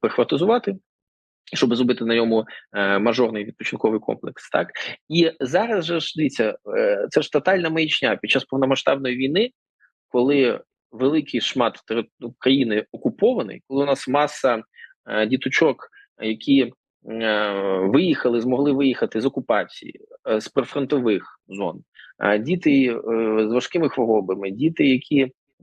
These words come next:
е, мають, е, важкі поранення, е, психологічні травми, не тільки фізичні. Е, тобто,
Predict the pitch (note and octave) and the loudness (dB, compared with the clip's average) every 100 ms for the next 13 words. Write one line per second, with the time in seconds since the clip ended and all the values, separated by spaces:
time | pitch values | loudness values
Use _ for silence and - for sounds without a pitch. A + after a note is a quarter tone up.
0 | A#2 A2+ A#2 B2+ A#2+ A#2 A2+ A2+ - C3+ | -2 0 2 0 2 2 2 0 -4 -2
1 | D3+ A#2+ G#2 F2 E2+ G2 - _ _ _ | 0 0 0 -4 -10 -14 -16 _ _ _
2 | - F#2+ G2 F#2 - - F3+ C#3+ D3+ B2+ | -8 -4 -2 0 2 4 2 2 -2 -4
3 | - G#2 - F#2+ D#2 - F#2 - _ - | -6 -10 -4 -4 -4 -8 -16 -16 _ -6
4 | G#2 G2+ - G2 - G#2+ F#2 - - - | -4 0 -2 -2 -6 -4 -2 -4 -8 -14
5 | - - - G#2+ G#2 G#2 A2 A2 D#3 - | -16 -14 -2 2 2 2 2 0 0 2
6 | D3 B2+ | 2 2